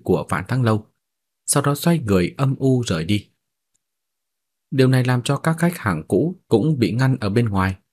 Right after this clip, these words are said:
còn cảm thấy phẫn nộ kia bỗng dưng giật mình, cả đám đều không còn ồn ào nữa. "Chư vị,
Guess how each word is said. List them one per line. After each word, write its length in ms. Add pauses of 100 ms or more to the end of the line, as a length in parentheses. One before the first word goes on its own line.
(300)
còn 340
cảm 180
thấy 120
phẫn 260
nộ 220
kia 200 (280)
bỗng 200
dưng 220
giật 240
mình, 240 (360)
cả 120
đám 340
đều 240
không 180
còn 140
ồn 180
ào 200
nữa. 260 (1040)
"Chư 160
vị, 380